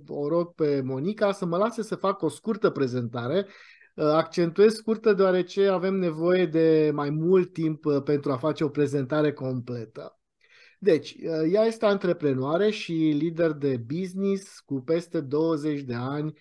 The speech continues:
experiență în domeniul strategiei de business, managementului și finanțelor.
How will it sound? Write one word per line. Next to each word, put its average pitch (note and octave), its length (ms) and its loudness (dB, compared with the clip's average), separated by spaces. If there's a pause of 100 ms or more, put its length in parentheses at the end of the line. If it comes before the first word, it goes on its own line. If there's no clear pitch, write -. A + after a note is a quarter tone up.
(140)
experiență D#3 840 0
în D3 80 -2
domeniul C3+ 460 -2
strategiei C3 720 -6
de C#3+ 140 -2
business, C#3+ 540 -6 (360)
managementului D#3 840 -4
și C#3+ 160 -10
finanțelor. C3+ 680 -10